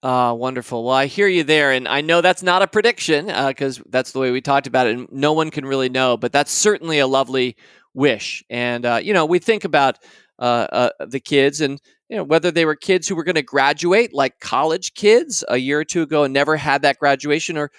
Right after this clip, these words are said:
some of us who just had our experience radically changed at ages they'll remember. I know the history,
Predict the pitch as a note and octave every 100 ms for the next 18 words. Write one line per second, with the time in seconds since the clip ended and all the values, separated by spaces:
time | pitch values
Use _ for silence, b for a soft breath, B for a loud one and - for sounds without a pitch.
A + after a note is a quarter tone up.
0 | b b - F#3 F#3+ - G3 A3+ A#3 A#3+
1 | C4+ - - A3 A3+ - E3 G3 - A3
2 | - G#3 D4 D3 B2 A#2 _ _ _ _
3 | D3 D#3+ F3+ F3 F3+ F#3+ F#3 F#3+ C#3 A#2+
4 | D3+ A#3 A3+ F3+ A3+ - G3+ E3+